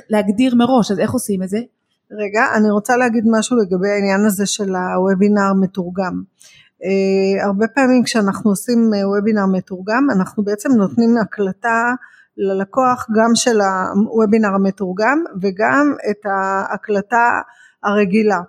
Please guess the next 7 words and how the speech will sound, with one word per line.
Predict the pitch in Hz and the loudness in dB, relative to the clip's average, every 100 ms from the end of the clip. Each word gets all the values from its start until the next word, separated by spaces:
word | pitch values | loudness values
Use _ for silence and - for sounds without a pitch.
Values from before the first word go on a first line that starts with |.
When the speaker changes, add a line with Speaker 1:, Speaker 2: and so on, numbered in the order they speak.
| _ _ _ | _ _ _
Speaker 2:
זאת | - | -2
אומרת, | 233 269 277 277 | 2 2 2 0
הלקוח | 262 214 202 202 208 277 269 | 0 0 0 0 0 0 2
מקבל | 254 240 220 247 247 | 0 2 -2 0 2
וובינר | 240 247 247 226 | 2 2 0 0
שהמרצה | 214 226 202 196 196 269 | 0 -2 -2 -2 -2 0
מרצה, | 247 226 185 - - 208 240 | 2 2 0 -6 -6 -4 -2